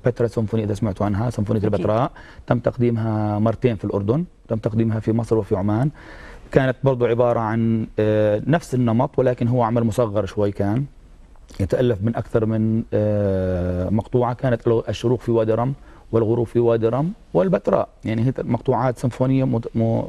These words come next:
Speaker 1: آه، ذات، آه، قالب سيمفوني ب-، بعمل واحد. العمل ال-، الحالي لم يقدم بعد.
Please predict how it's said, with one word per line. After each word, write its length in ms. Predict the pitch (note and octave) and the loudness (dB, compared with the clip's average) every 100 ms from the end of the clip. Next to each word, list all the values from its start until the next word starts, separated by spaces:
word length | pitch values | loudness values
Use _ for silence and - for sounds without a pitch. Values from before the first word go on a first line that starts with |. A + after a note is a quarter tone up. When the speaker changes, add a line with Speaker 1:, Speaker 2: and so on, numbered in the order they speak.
| - B2+ - - G#2+ | -6 -10 -8 -2 2
Speaker 1:
آه، 640 | G#2+ G2+ G2+ G#2+ - C#3+ | 2 2 2 0 0 0
ذات، 380 | A2+ A#2 - - | 0 0 -2 -2
آه، 420 | A2+ G#2+ G#2 G2 - - | 0 2 0 -2 -4 0
قالب 200 | B2 A#2 | 0 0
سيمفوني 440 | C3 A#2+ B2 C3 | -4 -4 0 0
ب-، 320 | A#2 A2+ A#2 - - - - | 0 0 0 -4 -18 -12 -2
بعمل 760 | A2+ A#2 A2+ A#2 - A2 B2 A#2 | 0 2 2 2 0 0 2 2
واحد. 320 | F2+ C#2+ E2 - - - - - - - - | 0 -4 -12 -14 -20 -20 -18 -16 -18 -8 0
العمل 420 | A#2+ A#2+ G3 G#3+ | 2 4 4 4
ال-، 600 | E3+ D3+ C#3+ C#3+ C3 B2 | 4 4 4 4 4 2
الحالي 580 | B2 A2 C3+ A#2 A#2+ C#3+ - - | 0 2 2 2 2 0 -2 0
لم 160 | D3+ | 2
يقدم 420 | C#3 C3 A2+ G#2+ G2+ | 2 0 0 0 0
بعد. 240 | A#2 | -2